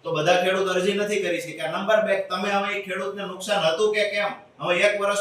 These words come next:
પછી તમે કેમ નક્કી કરી શકવાના છો? તો અમારી વાત એટલી છે કે જેટલા પણ ખેડૂત બાકી રહ્યા છે, ઓગસ્ટમાં જેને વળતર ચૂકવી દીધું, નહિવત ભલે આપ્યું છે, પણ એ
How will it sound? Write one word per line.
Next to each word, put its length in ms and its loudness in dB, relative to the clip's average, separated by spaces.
પછી 240 -4
તમે 240 2
કેમ 220 -2
નક્કી 240 -8
કરી 220 -8
શકવાના 460 -20
છો? 60 -20
તો 60 0
અમારી 340 6
વાત 220 6
એટલી 360 -4
છે 100 -10
કે 80 -2
જેટલા 400 0
પણ 160 0
ખેડૂત 340 -2
બાકી 320 0
રહ્યા 360 0
છે, 120 -8
ઓગસ્ટમાં 560 2
જેને 180 -2
વળતર 440 0
ચૂકવી 280 -6
દીધું, 300 2
નહિવત 420 4
ભલે 200 6
આપ્યું 340 4
છે, 100 -14
પણ 100 -2
એ 200 2